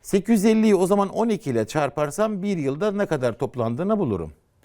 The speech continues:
Önceki bu sıfırı hiç dikkate almayalım. En son sıfırı ekleriz arkadaşlar. İki kere beş on, iki kere sekiz on altı, bir de elde var on yedi. Bir kere beş beş, bir kere sekiz sekiz. Toplayalım.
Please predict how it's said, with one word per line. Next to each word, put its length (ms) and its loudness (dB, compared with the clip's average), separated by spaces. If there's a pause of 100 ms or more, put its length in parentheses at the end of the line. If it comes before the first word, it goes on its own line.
(580)
Önceki 600 2
bu 80 4
sıfırı 420 4
hiç 280 -6
dikkate 320 2
almayalım. 460 2
En 200 -2
son 200 -2
sıfırı 340 0
ekleriz 400 2
arkadaşlar. 540 0
İki 240 -4
kere 300 2
beş 300 -4
on, 260 0 (360)
iki 220 0
kere 260 2
sekiz 320 -4
on 160 0
altı, 400 0
bir 200 2
de 100 4
elde 200 0
var 160 2
on 200 -2
yedi. 400 -6 (440)
Bir 160 4
kere 300 0
beş 300 -6
beş, 460 -2
bir 140 2
kere 280 -2
sekiz 380 -2
sekiz. 460 -2
Toplayalım. 720 0